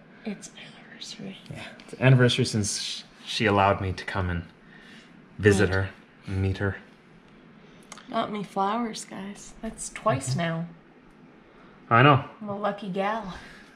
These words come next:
Speaker 2: I gotta wait a while. Otherwise, you expect it all the time. <laughs>
Speaker 1: Yeah, I wouldn't want them all the time anyways. Makes them less special.
Speaker 2: I was just kidding. I'll get you flowers all the time.
Speaker 1: Nah.
Speaker 2: Huh?
Speaker 1: They die anyway.
Speaker 2: But they look pretty while they do.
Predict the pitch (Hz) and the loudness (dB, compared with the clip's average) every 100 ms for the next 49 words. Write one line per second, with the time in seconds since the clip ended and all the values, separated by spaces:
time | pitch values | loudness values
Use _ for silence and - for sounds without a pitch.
0 | - 120 127 117 123 113 101 98 101 - | 4 6 6 6 6 6 6 6 2 -12
1 | - - - - - 110 110 107 101 - | -20 -20 -20 -8 2 6 6 6 0 0
2 | 117 - 107 98 - - - - - - | -2 -2 -4 -2 -6 -8 -10 -10 -16 -20
3 | - - - - - - 185 196 165 - | -20 -20 -20 -10 -2 2 2 2 -2 -6
4 | - - - - - 175 175 175 180 180 | -6 -8 -8 -8 -6 -4 -2 0 0 0
5 | 185 180 180 165 165 - - 175 - - | -2 -4 -4 -4 -6 -8 -8 -8 -8 -10
6 | 175 - - - - - - 101 180 117 | -12 -18 -20 -20 -20 -20 -8 0 0 0
7 | - - 85 123 170 - 87 82 85 85 | -6 -8 -2 -2 -2 -2 0 2 0 -4
8 | - 69 98 - - - 135 - - - | -8 -10 -12 -14 -20 -12 -10 -10 -12 -20
9 | - - - - - - - 120 - - | -20 -20 -20 -20 -20 -16 -10 -8 -10 -20
10 | - - - - - - - 294 180 151 | -20 -20 -20 -20 -20 -20 -8 -4 0 -2
11 | 147 - - - 185 - - - - - | -2 -8 -12 -14 -16 -18 -20 -20 -20 -20
12 | - - - - - - - - - - | -20 -20 -20 -20 -20 -20 -20 -20 -20 -20
13 | - - - 101 143 - 101 95 92 92 | -12 -6 2 4 4 4 4 6 4 4
14 | 110 117 | 2 -2